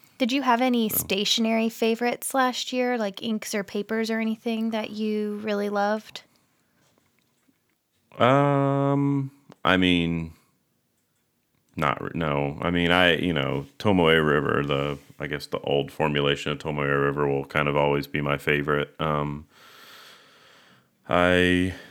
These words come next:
Speaker 2: did manage to get a, um, a Hobonichi for twenty twenty-one, which I guess I can start using today, officially. So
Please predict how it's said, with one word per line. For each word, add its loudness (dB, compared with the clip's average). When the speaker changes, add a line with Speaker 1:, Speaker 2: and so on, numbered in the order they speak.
Speaker 2:
did 4
manage 2
to -4
get 2
a, 2
um, -2
a 2
Hobonichi 2
for -4
twenty 0
twenty-one, 0
which 0
I 6
guess 0
I -2
can -6
start -2
using -6
today, 0
officially. -4
So -8